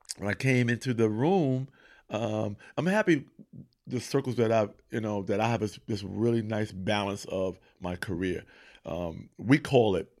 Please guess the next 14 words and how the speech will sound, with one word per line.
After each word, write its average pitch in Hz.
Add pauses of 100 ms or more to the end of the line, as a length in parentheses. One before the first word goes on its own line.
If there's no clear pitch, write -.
(180)
uh, 98
the 90
demographics 104
of, 98 (100)
of 92
whatever 95
it 90
is. 90 (260)
But, 98 (180)
you 120
know, 101
I 101
have 107
my, 101